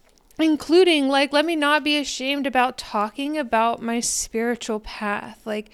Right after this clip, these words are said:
this world, okay, friends, remember the things that we were taught from our youth? Like, this is Babylon, my friends. There is a world of unbelievers. It's like those who are in power,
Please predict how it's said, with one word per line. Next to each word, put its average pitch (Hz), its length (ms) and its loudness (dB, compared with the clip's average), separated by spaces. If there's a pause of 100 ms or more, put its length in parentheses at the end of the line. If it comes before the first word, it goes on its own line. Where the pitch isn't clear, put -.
(440)
this 339 320 4
world, 294 460 4
okay, 277 380 -2
friends, 302 560 -2
remember 311 600 0
the 359 140 2
things 294 460 -4
that 262 160 -2
we 269 120 0
were 269 200 -2
taught 262 400 0
from 262 200 -4
our 233 120 0
youth? 233 400 -6
Like, 247 240 -2
this 311 420 2
is 330 200 0
Babylon, 233 1080 2
my 208 180 -4
friends. 214 600 -4 (300)
There 330 240 4
is 370 160 2
a 370 100 4
world 277 440 6
of - 140 0
unbelievers. 240 1160 -2 (880)
It's - 220 0
like 359 240 6
those 320 460 6
who 415 100 8
are 392 320 8
in 349 120 0
power, 311 680 4